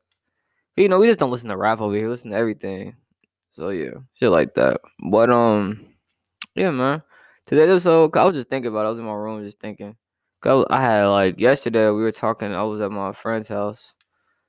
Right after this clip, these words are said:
and we were talking about, like, college and stuff like that, and, like, prom and all the other shit. And, um,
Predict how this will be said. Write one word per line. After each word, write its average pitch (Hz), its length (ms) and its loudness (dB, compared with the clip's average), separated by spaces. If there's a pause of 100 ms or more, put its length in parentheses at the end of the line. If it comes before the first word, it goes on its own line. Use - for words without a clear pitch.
(260)
and 120 120 -2
we 127 80 2
were 127 100 4
talking 135 360 -2
about, 85 160 -2
like, 65 160 -4
college 104 540 -2
and 71 140 -10
stuff - 280 -6
like 95 200 -6
that, 98 300 -2
and, 57 120 -12
like, 55 280 -10
prom 98 600 -2
and 50 220 -16 (340)
all 104 160 0
the 90 100 0
other 107 140 0
shit. 95 360 -8 (100)
And, 104 200 -2
um, 98 460 -4